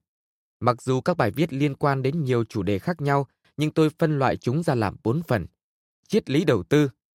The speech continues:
tâm lý học trong đầu tư, đổi mới và chiến lược cạnh tranh, và khoa học và lý thuyết phức hợp. Mỗi phần nói về một khó khăn riêng trong đầu tư, và điều đó có nghĩa rằng các bài viết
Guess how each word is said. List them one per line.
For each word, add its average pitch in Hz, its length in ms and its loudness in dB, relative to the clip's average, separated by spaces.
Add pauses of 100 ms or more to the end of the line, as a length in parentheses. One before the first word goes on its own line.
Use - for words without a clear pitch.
(280)
tâm 160 160 4
lý 165 140 4
học 147 300 2
trong 160 160 2
đầu 110 140 4
tư, 143 260 2 (360)
đổi 110 200 4
mới 123 340 4 (120)
và 107 120 -2
chiến 156 260 0
lược 165 260 2
cạnh 101 160 0
tranh, 143 240 2 (320)
và 131 100 2
khoa 180 280 0
học 135 260 2 (120)
và 104 100 0
lý 113 160 0
thuyết - 200 -2 (100)
phức - 160 0
hợp. 107 180 0 (680)
Mỗi 139 180 4
phần 123 300 0
nói 131 140 4
về 160 120 4
một 113 240 0
khó 147 200 -4
khăn 160 220 -2
riêng 156 240 2
trong 135 200 -4
đầu 98 140 0
tư, 147 240 2 (380)
và 123 100 2
điều 139 200 4
đó 135 240 4
có 185 140 -4
nghĩa 165 220 2
rằng 120 240 2 (360)
các 160 140 2
bài 120 180 4
viết 170 180 2